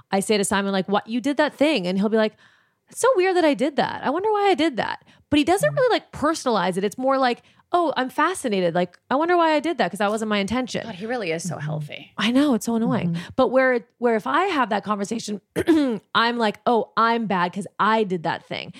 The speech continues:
Speaker 1: But there's something
Speaker 2: Yeah.
Speaker 1: about the way you talk about the pain as, like, this third entity that almost helps be able to look at it. 'Cause you don't feel like
Speaker 2: Mm-hmm. Yeah,
Speaker 1: it's
Speaker 2: it's
Speaker 1: you.
Speaker 2: like the externalizing of it, right? Where it's like, "Okay, now I'm, like, looking at you in the eyes. Like, what do I need to learn about you? What do I, like, how do
Speaker 1: Yeah.
Speaker 2: I get curious about you?"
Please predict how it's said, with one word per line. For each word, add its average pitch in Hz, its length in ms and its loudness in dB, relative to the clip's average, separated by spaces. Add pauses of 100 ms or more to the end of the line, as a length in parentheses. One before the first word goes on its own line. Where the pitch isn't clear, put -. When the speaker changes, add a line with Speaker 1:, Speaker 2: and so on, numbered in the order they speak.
(160)
Speaker 1:
But 247 120 2
there's 247 160 4
something 277 320 -4
Speaker 2:
Yeah. 277 60 -2
Speaker 1:
about 247 160 0
the 214 60 0
way 208 120 2
you 196 120 -2
talk 196 280 0
about 190 120 2
the 185 80 -2
pain 190 280 0
as, 180 120 2
like, 170 140 -2
this 185 140 0
third 202 300 2
entity 233 420 -2
that 202 180 0
almost 262 320 0
helps - 500 -2 (380)
be 233 140 4
able 226 160 2
to 247 120 -2
look 214 300 0
at 101 180 0
it. 87 160 -6 (880)
'Cause 294 160 2
you 262 80 4
don't 269 120 2
feel 277 120 -2
like 240 80 0
Speaker 2:
Mm-hmm. 208 60 2
Yeah, 202 120 4
Speaker 1:
it's 185 100 0
Speaker 2:
it's 247 60 4
Speaker 1:
you. 277 140 4
Speaker 2:
like 233 100 -2
the 220 60 0
externalizing 165 1200 -2
of 170 220 2
it, 156 160 -4
right? 165 240 -2
Where 170 100 -2
it's 170 140 -2
like, 170 180 -4 (260)
"Okay, 156 520 -4
now 190 200 2
I'm, 247 80 0
like, 247 120 -4 (100)
looking 175 420 -2
at - 200 -4
you 147 260 -2
in 165 80 0
the 175 140 6
eyes. - 500 -2
Like, 151 160 -8
what 160 160 -4
do 175 80 2
I 185 80 2
need 175 140 -4
to 165 100 -8
learn 147 220 -6
about 143 260 -4
you? 156 180 -6
What 147 100 0
do 160 80 0
I, 165 80 2
like, 160 200 0
how 180 160 -2
do 175 60 0
Speaker 1:
Yeah. 185 60 2
Speaker 2:
I - 20 -2
get 180 200 -4
curious 160 600 -4
about 139 360 -4
you?" 240 260 -2